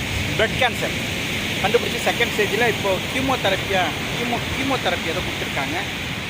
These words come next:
அஹ், உதவி பண்ணிட்டு வந்திருக்கேன். எனக்கு தெரிஞ்ச ஃப்ரெண்ட்ஸ் எல்லாம் பண்ணிட்டு இருக்காங்க. முடியாத பட்சத்துல கண்டிப்பா நான் உங்ககிட்ட கேட்பேன். அவங்களையும் காமிக்கிறேன் நானு.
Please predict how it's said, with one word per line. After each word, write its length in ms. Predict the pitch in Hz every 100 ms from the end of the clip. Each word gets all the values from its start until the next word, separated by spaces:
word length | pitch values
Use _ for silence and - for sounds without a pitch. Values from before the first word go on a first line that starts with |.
| - - -
அஹ், 400 | 175 170 165 165 151 - - - - - - - - - - -
உதவி 240 | 285 294
பண்ணிட்டு 300 | 254 262 254
வந்திருக்கேன். 380 | 233 220 254 320 - - - - - - - - -
எனக்கு 340 | 226 233 247 254
தெரிஞ்ச 140 | 262
ஃப்ரெண்ட்ஸ் 300 | 233 233 220
எல்லாம் 200 | 233 233
பண்ணிட்டு 240 | 214 220
இருக்காங்க. 420 | 202 190 185 214 185 - - -
முடியாத 320 | 208 285 277
பட்சத்துல 400 | 233 - 254 262
கண்டிப்பா 300 | 208 208 247
நான் 120 | 226
உங்ககிட்ட 380 | 196 196 196 185
கேட்பேன். 260 | 175 196 233 - - -
அவங்களையும் 360 | 226 269 254
காமிக்கிறேன் 320 | 190 180 170
நானு. 220 | 151 151